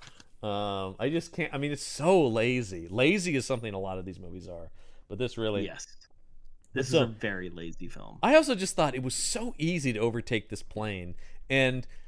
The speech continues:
Speaker 1: you know, post nine eleven, they've made it really hard to <laughs> hijack a, an American airliner. Like,
Speaker 2: Yeah,
Speaker 1: it
Speaker 2: you'd think that would come up. Like,
Speaker 1: Yeah.
Speaker 2: they would at least even mention something about that.
Speaker 1: 'Cause
Speaker 2: Like,
Speaker 1: they
Speaker 2: you don't have to say nine eleven, but, like,
Speaker 1: They take this plane
Speaker 2: ju-
Speaker 1: instantly.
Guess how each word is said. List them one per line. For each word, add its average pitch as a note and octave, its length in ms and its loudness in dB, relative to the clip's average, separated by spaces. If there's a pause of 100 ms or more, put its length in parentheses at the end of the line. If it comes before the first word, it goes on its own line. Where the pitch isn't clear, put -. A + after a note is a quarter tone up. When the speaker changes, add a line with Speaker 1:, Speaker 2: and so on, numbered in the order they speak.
(580)
Speaker 1:
you D#3+ 140 2
know, A#2+ 180 2
post A3+ 400 2
nine F3 220 4
eleven, A#2+ 440 4
they've E3 220 4
made A#3+ 180 2
it C3 100 4
really A#2 380 2
hard F#2+ 480 2
to G#2+ 60 -4
<laughs> - 140 -8
hijack - 680 -4
a, G2 100 -6 (160)
an A2+ 100 0
American G#2+ 520 -2
airliner. F2 640 -12
Like, F#2+ 300 -10 (480)
Speaker 2:
Yeah, D#3 140 6
Speaker 1:
it C#3 80 6
Speaker 2:
you'd C#3 160 2
think G#3 180 2
that A3+ 120 2
would C#3 140 0
come A#2+ 300 -4
up. F2+ 260 -6 (120)
Like, C3+ 100 4
Speaker 1:
Yeah. B2 160 8
Speaker 2:
they A#2 40 2
would G#2+ 300 -2
at C3 100 -2
least D3 220 -6 (460)
even A2 440 0
mention G2+ 720 -6
something D#2+ 600 -14
about D2 320 -10
that. - 80 -8
Speaker 1:
'Cause F#3+ 140 0
Speaker 2:
Like, C#4+ 120 6
Speaker 1:
they D#4+ 80 4
Speaker 2:
you C3 80 0
don't D#3 140 4
have D3 100 2
to C#3 80 -2
say C3 200 2
nine A#2+ 300 2
eleven, G#2 420 0
but, F#2 200 -8
like, F#2 300 -8
Speaker 1:
They A#3 240 6
take - 340 2
this D3+ 160 -2
plane C3+ 220 0
Speaker 2:
ju- B2 80 0
Speaker 1:
instantly. G2 720 -6